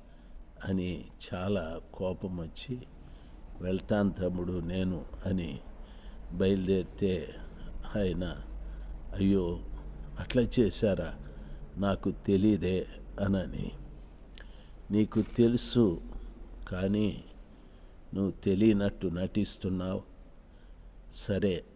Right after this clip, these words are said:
అని నేను బయలుదేరి నేనే కారు తీసుకెళ్ళాను. నా కారులో తిరిగి నేను వాపసు వచ్చేశాను. ఇంత ఘోరమైనటువంటి సేవకులు ఉంటారా?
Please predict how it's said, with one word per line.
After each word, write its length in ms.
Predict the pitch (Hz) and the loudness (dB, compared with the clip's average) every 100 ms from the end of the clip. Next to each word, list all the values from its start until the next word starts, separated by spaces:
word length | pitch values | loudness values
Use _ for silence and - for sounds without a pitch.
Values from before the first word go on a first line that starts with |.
| - - | -8 -2
అని 340 | 92 90 87 | 0 0 -2
నేను 280 | 85 95 87 | 0 0 0
బయలుదేరి 760 | 78 92 92 95 85 87 78 - - - - - - - - | -2 0 0 0 -2 -2 -6 -8 -14 -16 -18 -18 -18 -18 -6
నేనే 340 | 101 95 104 104 | 0 4 6 4
కారు 400 | - 98 95 92 | 2 0 0 0
తీసుకెళ్ళాను. 920 | - 95 - - 98 95 92 90 95 - - - - - - - - 92 | 0 0 0 2 4 4 2 0 -4 -12 -18 -20 -18 -16 -16 -18 -10 -4
నా 160 | 95 | -2
కారులో 520 | 92 - 95 98 101 | -2 0 2 4 2
తిరిగి 560 | 90 - 98 104 95 80 - - - | 2 2 4 6 4 2 -2 -16 -6
నేను 240 | 101 98 90 | 0 0 0
వాపసు 580 | 90 87 98 101 - 95 | 0 0 0 0 0 -2
వచ్చేశాను. 800 | - - 87 - 87 80 - - - - - - - - - - - - | -2 -4 -2 0 0 -2 -4 -16 -18 -16 -16 -16 -14 -16 -16 -16 -10 0
ఇంత 300 | 110 - 120 | 0 2 0
ఘోరమైనటువంటి 1500 | - - - 98 98 110 107 113 101 101 - 101 85 92 90 | 0 -4 0 4 6 6 6 4 2 2 2 2 2 0 0
సేవకులు 640 | - 95 92 95 82 87 | 0 0 2 0 0 -2
ఉంటారా? 580 | 85 80 98 90 85 82 | -2 0 -2 -2 -4 -8